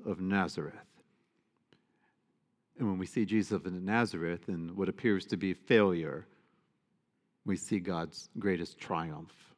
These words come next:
With Jeremiah, they threw him in the sewer, basically. <laughs> Thought that was the end of that. Uh, but his friend came and got him out of there, huh? Yay to the friends,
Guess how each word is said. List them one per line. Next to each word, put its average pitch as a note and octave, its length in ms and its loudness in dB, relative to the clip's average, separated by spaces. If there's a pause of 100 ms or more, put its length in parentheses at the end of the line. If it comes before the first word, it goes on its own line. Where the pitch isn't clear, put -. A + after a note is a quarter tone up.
(540)
With A2 120 2
Jeremiah, G2+ 540 4
they F#2 120 2
threw A2 180 -2
him F#2+ 80 2
in F2+ 80 0
the E2 80 -4
sewer, E2 440 -4
basically. E2 560 -6 (440)
<laughs> - 400 -20
Thought F#2 140 -2
that F2+ 120 0
was F2+ 120 -2
the F#2 100 0
end F2+ 180 0
of D2+ 100 -4
that. D2+ 220 -4 (960)
Uh, F2 280 -4
but E2 180 -8
his E2+ 120 -8
friend G2 340 0
came F2+ 280 -4
and E2+ 200 -6
got F#2 180 2
him F2 120 -2
out F2 160 -2
of D#2+ 80 -4
there, D#2 220 -6
huh? A#2 200 -2 (1600)
Yay C#3+ 380 2
to C#3 120 2
the A#2+ 100 4
friends, G#2 600 4